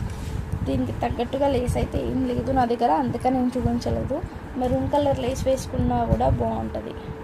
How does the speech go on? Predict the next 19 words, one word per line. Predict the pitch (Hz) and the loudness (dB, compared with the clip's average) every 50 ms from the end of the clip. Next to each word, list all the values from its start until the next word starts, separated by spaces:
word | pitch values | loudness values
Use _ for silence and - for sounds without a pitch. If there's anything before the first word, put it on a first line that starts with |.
| - - - - - - - - - - - - - - - - - - - - - - - - - - - - - - - 262 | -10 -10 -10 -8 -8 -8 -8 -8 -6 -6 -6 -6 -6 -6 -6 -6 -6 -6 -6 -8 -10 -12 -14 -14 -14 -10 -8 -8 -6 -2 0 2
నెక్స్ట్ | 285 269 - - - - | 2 2 0 0 2 2
వచ్చేసరికి | 330 320 277 294 294 294 269 254 254 247 - 269 285 349 427 453 - - - - - - - - - - - - - - - - - - - - - - - - - - - | 2 4 4 6 8 8 8 8 6 2 -2 -2 0 0 0 -2 -2 -4 -4 -4 -4 -8 -10 -12 -12 -8 -6 -4 -4 -4 -6 -8 -8 -8 -10 -10 -10 -10 -10 -12 -2 4 8
కాఫీ | 277 269 277 302 311 | 8 8 8 6 6
కలర్ | 294 285 277 269 262 | 6 8 8 8 8
అంటారు | 262 254 247 240 240 | 6 4 2 2 0
కదా, | 226 226 214 226 247 277 277 - - | 0 2 2 2 0 -2 -4 -6 -4
ఆ | 220 | -4
కలర్ | 220 220 220 220 | -2 -2 -2 -2
అంట, | 214 214 208 - | -2 -2 -4 -4
బ్రౌన్ | - - 233 233 226 220 214 226 233 233 | -6 -4 -2 0 0 2 2 2 2 2
కలర్, | 233 - - - - | 2 0 0 -2 0
డార్క్ | 226 226 220 220 226 226 247 254 - | 0 2 2 4 4 2 2 2 2
బ్రౌన్ | 233 220 220 214 220 240 233 | 0 2 2 2 2 4 4
కలర్, | 247 233 220 - - - - - | 4 4 4 2 -2 -6 -6 -4
బ్లాక్ | 214 233 220 226 233 - | -2 0 0 -2 2 4
కలర్ | 269 277 269 254 247 | 6 8 8 8 8
లాగా | 220 214 220 | 6 4 4
కనిపిస్తుంది | 226 214 208 208 - - - 240 220 214 | 2 0 0 -2 -4 -4 -2 0 2 2
కదా, | 214 233 - 370 | 4 4 4 4